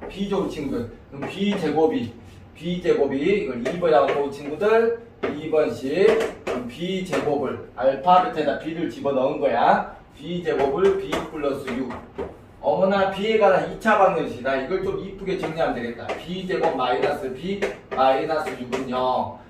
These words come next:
그래서 인수분해 되면 우리 친구들, 그렇지? 마 삼 뿔 이가 되겠네, 우리 친구들. 그래서 B는 어떻게 돼요, 우리 친구들? 마이너스 이 또는 삼이 되겠어. 근데 문제 조건에서 B가 음수래, 우리 친구들.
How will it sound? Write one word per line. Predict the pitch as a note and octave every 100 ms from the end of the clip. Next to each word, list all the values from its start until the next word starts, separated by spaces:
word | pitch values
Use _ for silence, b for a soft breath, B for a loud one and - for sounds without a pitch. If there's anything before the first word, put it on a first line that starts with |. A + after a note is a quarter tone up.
| B
그래서 | - A#2 C3+
인수분해 | C3 D3+ - F3+ F3+ F3 D#3
되면 | D3 C3+ C#3
우리 | B2 A#2+
친구들, | - C3 C3+ D#3+ G3 F#3+
그렇지? | C3+ B2+ F#3 G3 F#3
마 | E3 C#3 C#3
삼 | - F#3 G3+ G3 -
뿔 | F#3+ F#3+
이가 | - - C3
되겠네, | C3 B2+ A#2 A#2+
우리 | A#2+
친구들. | - B2 A#2 A#2+ C3 G3+ A3 - - - - - -
그래서 | C3 C3+ D3 D3
B는 | D#3 F3 E3
어떻게 | D#3+ E3 F3
돼요, | D#3+ D#3
우리 | D#3
친구들? | - - - - - - - - -
마이너스 | C3 C3 D#3 D3+ C#3+ C3+
이 | C#3 D3 C#3
또는 | C3 C3 G3+ F3+
삼이 | - G3+ G3+
되겠어. | - - - - - - - B B -
근데 | E3+
문제 | F3 F#3+ A3+ A3+ G#3+
조건에서 | G3+ G3 F3+ F3 E3+
B가 | - G3+ F#3+ D3
음수래, | C#3 C#3+ G3+ F#3+
우리 | C#3+ B2+
친구들. | C3+ A#2 C3 B2+